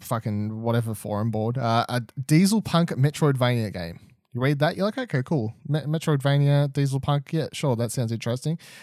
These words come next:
And then you start the trailer, and you're like, "Okay, the world looks, uh, the world looks like fucking Final Fantasy Seven. It basically looks like fucking Spira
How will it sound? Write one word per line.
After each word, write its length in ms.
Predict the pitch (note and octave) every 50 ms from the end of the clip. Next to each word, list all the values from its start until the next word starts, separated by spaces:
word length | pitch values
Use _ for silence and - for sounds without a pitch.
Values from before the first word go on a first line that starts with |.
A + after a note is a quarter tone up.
| - -
And 80 | B2+ C3+
then 60 | G3
you 60 | B3+
start 300 | A#3+ - - F3+ E3 A#2
the 40 | -
trailer, 340 | - - A#2+ A#2 G#2+ F#2+ F#2
and 60 | G#2
you're 100 | B2 D3
like, 120 | F#3 -
"Okay, 260 | - - - - C3+ G#2
the 100 | A2 B2+
world 260 | B2+ D#3 F3 F3 D#3+
looks, 260 | D3+ C#3 - - -
uh, 140 | C#3 B2 A#2
the 80 | A2
world 240 | B2 D3 G#3+ C4+ A3
looks 180 | F3 D#3+ - -
like 140 | D#3 C3+ -
fucking 300 | - D3 C3 - B2+ A#2+
Final 180 | - B2+ A#2+
Fantasy 260 | A2 B2 A#2 A2 - A2
Seven. 300 | - - A2 G#2 F#2 A#2+
It 80 | C3 B2+
basically 420 | C#3+ D3 C#3+ - C#3 B2 B2 A#2+
looks 220 | A2+ A2+ A#2 - -
like 140 | G#2 G#2 -
fucking 300 | - B2+ A2+ - A2 G#2
Spira 540 | - - - - B2+ A2 G2 C#2+ F2 D3